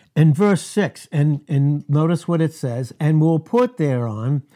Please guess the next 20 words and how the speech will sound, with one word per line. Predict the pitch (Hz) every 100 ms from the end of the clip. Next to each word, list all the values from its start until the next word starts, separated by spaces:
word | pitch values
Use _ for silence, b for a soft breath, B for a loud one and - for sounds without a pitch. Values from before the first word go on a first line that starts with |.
| b -
the | 143
coverings." | - - 196 196 151 123 107 101 -
This | 127 156 156
is | 127
amazing. | 123 120 135 139 104 110 92 _ - B B B
"The | - 160
coverings | 160 208 240 196 160 143 147 123
of | 143 110
badger | 175 208 202 156
skins, | 123 - 117 104 123 131 - b b b
and | 139 147
will | 143 135
spread | - - 196 226
over | 214 165 208 208 143
it | 123 139 147
a | 151 131 123
cloth | - 175 185 139 120
wholly | - - 202 240 233 214 180
of | 147 113 101
blue, | 123 147 170 110 120